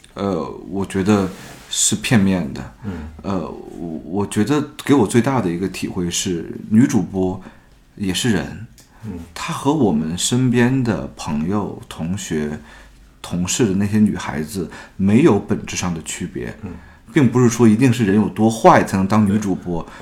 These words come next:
Speaker 2: 而且这个职业本身其实是刚新近形成的，并没有说它有非常稳定的这种职业伦理，或者说一种类型。
Speaker 1: 对，
Speaker 2: 就
Speaker 1: 其实
Speaker 2: 很多人是从其他行业转过来的。
Speaker 1: 对，其实，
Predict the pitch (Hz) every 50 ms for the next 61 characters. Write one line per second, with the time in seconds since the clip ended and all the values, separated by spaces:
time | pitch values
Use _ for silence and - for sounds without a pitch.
0 | - - - - 113 123 117 120 113 120 135 113 104 - - 95 104 120 120 -
1 | - 85 78 78 - - 107 107 113 123 117 - - - 110 101 107 113 110 -
2 | 120 110 95 87 82 80 76 - - 110 117 120 104 - - - - 151 151 143
3 | 147 131 101 - - 87 92 104 - 80 78 78 82 82 78 - 123 127 107 101
4 | 101 98 92 - - 98 92 - 101 95 90 82 78 78 - - - 110 104 98
5 | 92 92 98 90 - - - - 92 90 80 78 85 98 98 90 87 92 90 85
6 | 78 - 92 98 95 85 80 80 82 87 95 90 78 73 73 87 87 82 78 78
7 | 82 85 82 82 82 82 90 90 87 85 80 78 73 - 87 104 98 85 80 -
8 | - - 76 73 73 - - 139 123 113 - - - 165 - 110 101 110 113 123
9 | 131 127 - 123 110 98 - - - 101 107 107 - 107 110 107 - - 92 82
10 | 98 101 95 - - 92 80 - 76 85 87 80 73 71 71 71 - - - -
11 | - - - 147 131 113 - - 151 - - 139 139 135